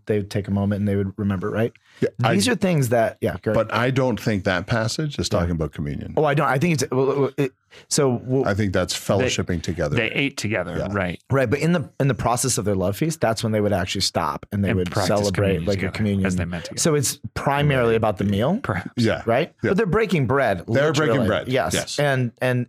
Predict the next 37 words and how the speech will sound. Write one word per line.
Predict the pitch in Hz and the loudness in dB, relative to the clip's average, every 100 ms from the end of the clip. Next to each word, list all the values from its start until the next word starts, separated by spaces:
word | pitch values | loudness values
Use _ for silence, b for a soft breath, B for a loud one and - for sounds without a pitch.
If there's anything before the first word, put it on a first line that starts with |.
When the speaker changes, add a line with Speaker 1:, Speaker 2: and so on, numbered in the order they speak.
| - | 0
Speaker 1:
in | 156 156 | 2 4
their | 139 123 | 4 2
gathering, | 110 117 123 113 110 104 | 2 2 2 0 0 0
they | 107 | 0
would | 107 | 0
stop | - 113 101 | 0 -2 0
and | 110 | -2
do | 104 110 | 0 -2
communion | - 107 110 98 | -2 -2 -2 -2
as | 95 | -4
a | |
part | - - 104 | -4 -2 0
of | 98 | 0
their | 92 95 | -2 -2
meal. | 95 - - _ b b | -2 -6 -10 _ b b
Speaker 2:
Perhaps. | - 95 80 65 - - - _ _ _ | -2 0 0 -4 -8 -12 -14 _ _ _
Speaker 1:
Okay. | - - - - | -4 -2 -2 -2
Speaker 2:
I'm | 104 | 2
ninety-nine | 107 113 120 110 104 104 | 2 2 2 2 2 0
point | 101 107 104 - | 0 0 0 0
eight | 104 | 0
percent | 240 - - 196 113 | 0 0 0 0 0
Speaker 3:
<laughs> | 185 | 0
Speaker 2:
sure. | 127 | 2
Speaker 3:
That's | 139 139 - | 0 0 0
Speaker 1:
Right. | 180 170 135 | 2 2 2
Speaker 2:
Perhaps. | 117 95 - | 2 0 0
Speaker 1:
Okay, | 147 131 127 | 0 2 2
good. | 156 120 160 | 2 0 0
That, | 226 277 294 | 0 0 0
I | |
appreciate | 285 277 277 160 | 0 0 0 0
ninety-nine | 143 139 131 | 0 0 0
point | 131 123 | 0 0
eight. | 117 98 | 0 2
That's, | 123 - | 0 0
that's | 127 113 | 0 -2